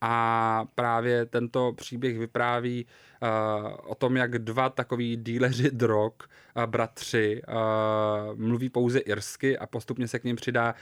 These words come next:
ještě učitel hudební výchovy a společně začnou dělat velmi úspěšnou rapovou skupinu, eh,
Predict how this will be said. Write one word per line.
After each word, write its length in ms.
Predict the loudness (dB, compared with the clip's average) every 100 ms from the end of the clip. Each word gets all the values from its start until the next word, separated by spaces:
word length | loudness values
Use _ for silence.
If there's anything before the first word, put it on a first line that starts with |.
| -20 -10
ještě 280 | -10 -4 -4
učitel 440 | -2 -4 2 2 2
hudební 400 | 0 0 -2 -2
výchovy 440 | -6 -2 0 2
a 200 | 0 -2
společně 480 | -2 0 0 2 -2
začnou 320 | -2 0 0
dělat 180 | 2 0
velmi 340 | 2 2 2
úspěšnou 540 | -2 -2 -2 0 0 2
rapovou 360 | 2 0 0
skupinu, 580 | -2 -10 -2 0 0 -4 -12 -20 -20 -20
eh, 40 | -4